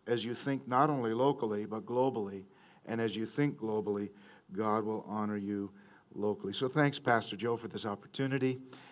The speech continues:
And it's so good to be here today. And, uh, you've mentioned the three keys. My wife's gonna share two of them. I will share the third, and then we'll have a brief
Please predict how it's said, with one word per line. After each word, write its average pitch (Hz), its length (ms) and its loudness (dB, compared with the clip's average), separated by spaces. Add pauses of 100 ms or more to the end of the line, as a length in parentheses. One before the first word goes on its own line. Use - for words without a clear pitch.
(160)
And 104 280 -4
it's 101 140 -10
so 135 260 2
good 120 220 0
to 110 100 -2
be 107 140 -4
here 110 180 2
today. 107 440 0 (420)
And, 101 460 -2
uh, 104 100 2
you've 104 240 0
mentioned 127 400 -2
the 107 100 -2
three 113 280 -4
keys. 113 440 -2
My 107 160 -2
wife's 120 340 0
gonna 113 220 -6
share 107 520 2 (440)
two 139 220 6
of 147 140 6
them. 185 280 4 (480)
I 107 200 -2
will 113 180 0
share 110 540 0 (120)
the 104 80 -4
third, 139 640 4 (400)
and 101 180 -4
then 113 220 -2
we'll 110 140 -4
have 104 200 -4
a 101 80 -4
brief 113 460 -8